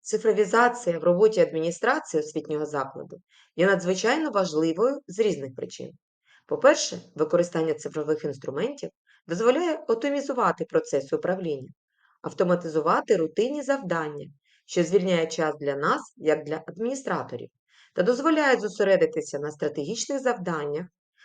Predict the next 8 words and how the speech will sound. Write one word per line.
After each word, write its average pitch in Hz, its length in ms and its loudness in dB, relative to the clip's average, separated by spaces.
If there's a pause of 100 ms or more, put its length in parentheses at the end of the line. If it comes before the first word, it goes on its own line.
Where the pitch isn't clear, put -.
(120)
По-друге, 233 680 4
цифрові 180 400 0
інструменти 165 840 -2
дозволяють 294 500 0
створювати 240 680 0
централізовані 220 960 0
бази 185 360 -2
даних, 156 460 -6